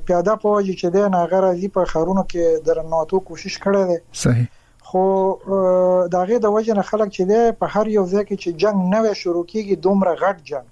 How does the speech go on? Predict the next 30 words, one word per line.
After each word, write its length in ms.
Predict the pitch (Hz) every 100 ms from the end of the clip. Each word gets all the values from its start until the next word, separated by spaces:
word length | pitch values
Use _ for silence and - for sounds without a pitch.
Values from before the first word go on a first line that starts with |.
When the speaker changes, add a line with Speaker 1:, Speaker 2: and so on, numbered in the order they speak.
| -
Speaker 2:
اها. 260 | 151 117 123 - _
Speaker 1:
یو، 280 | 143 175 180 180
یو 280 | 185 185 185
علاقایي، 680 | 180 175 - 180 196 254 269
د 80 | 208
یو، 560 | 190 180 175 170 170 165
د 180 | 175 156
یو 220 | 180 175
منطقي 540 | 175 175 - 180 233 240
جنگ 240 | 214 208 190
هغه 300 | 202 202 190
نه 80 | 220
وي، 160 | 254 - - _ - -
او 80 | 165
د 120 | 180
ټول 240 | 180 226
وطن 320 | 202 185 208
جنگ 280 | 196 220 240
وي، 60 | 226
نو 100 | 196
په 140 | -
هغه 260 | 170 202 180
جنگ 200 | 196 220
کې 120 | 190
حتماً، 320 | 175 165 185 226
اه، 920 | 226 - - - - 170 175 165 160
خلک 280 | - 208 202
چې 100 | -
یي، 440 | 196 226 233 220
اه، 260 | 202 180